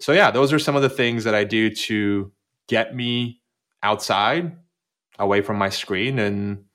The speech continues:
go have some fun in the world and travel. Ah, yeah, that's, that's also a big part of what I do for adventure is particularly international travel, travel. There is nothing like, and we talked about, like,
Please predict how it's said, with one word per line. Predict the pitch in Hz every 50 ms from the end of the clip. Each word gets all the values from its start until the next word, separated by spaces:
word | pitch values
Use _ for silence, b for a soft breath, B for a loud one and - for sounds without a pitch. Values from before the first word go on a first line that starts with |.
| b b b b b b b b b _ _ _ _ _ -
go | 104
have | 110 113 -
some | 127 120 117
fun | 104 - 104 117
in | 127 110
the | 95
world | 90 87 80 80 85
and | 110 110
travel. | 104 - - 107 107 104 98 90 90 - - _ _ -
Ah, | 92 87 - - - _ -
yeah, | 104 98 90 85
that's, | 82 107 117 113 -
that's | - 113 110 110 -
also | 113 110 - - 110
a | 101
big | 101 95 - 110 107 107 104 104 -
part | - 110 107 104 98 101
of | 95 95 92 92 92 92 - - b b b b b b b b b _ _ -
what | 110 117
I | 117 113
do | 104 107 117 113
for | 113 113
adventure | 110 101 95 107 101 101 98 - 101 95
is | 92 98 -
particularly | - - 110 - - 147 151 147 127 117 107 107 107
international | 101 95 95 - 101 98 98 98 95 - - 101 95 92
travel, | 87 - - 95 95 98 98 92 - -
travel. | - 110 101 101 98 101 98 95 90 92
There | 95 120 131
is | 151 151 135
nothing | 131 117 120 131 - - 139 131 131 123
like, | 113 104 104 110 110 104 98 98 98 - _ - - - b b b b b b b b b b -
and | 104
we | 110
talked | 113 - 120 117 113 -
about, | 113 104 101 95 80 85
like, | 95 92 90 90 -